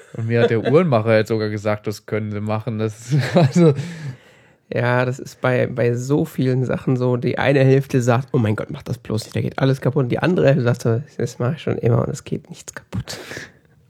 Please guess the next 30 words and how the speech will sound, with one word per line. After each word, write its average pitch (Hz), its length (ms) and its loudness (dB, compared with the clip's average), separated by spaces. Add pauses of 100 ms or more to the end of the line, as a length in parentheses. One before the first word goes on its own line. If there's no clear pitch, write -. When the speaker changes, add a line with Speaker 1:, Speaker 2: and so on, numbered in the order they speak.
(380)
Speaker 1:
Auf - 120 -8
jeden 101 140 4
Speaker 2:
Da 131 80 2
Speaker 1:
Fall 104 80 2
hat 95 140 0
er 95 80 4
das 87 240 -2
jetzt, - 280 -4
hab 107 80 2
ich 98 140 -4
das - 220 -4
jetzt, - 360 -2
äh, - 240 2
dann 50 300 0
dahin - 340 2
geschickt - 320 -2
gehabt 110 400 4
und - 280 2
dann - 340 0 (100)
irgendwie 117 460 0
so - 120 -6
eine 95 140 0
Woche 101 300 0
wieder - 220 2
zu, - 160 4
später - 500 2
wieder 107 220 4
zurückgekriegt - 720 0
und, 110 360 2
äh, 131 40 0